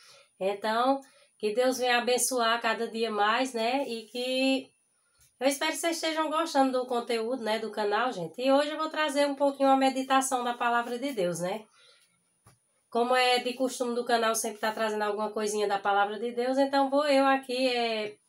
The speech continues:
ler um versículo aqui, alguns versículozinhos, né? Em Mateus,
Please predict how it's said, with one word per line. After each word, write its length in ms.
ler 260
um 100
versículo 560
aqui, 360
alguns 380
versículozinhos, 800
né? 220
Em 120
Mateus, 680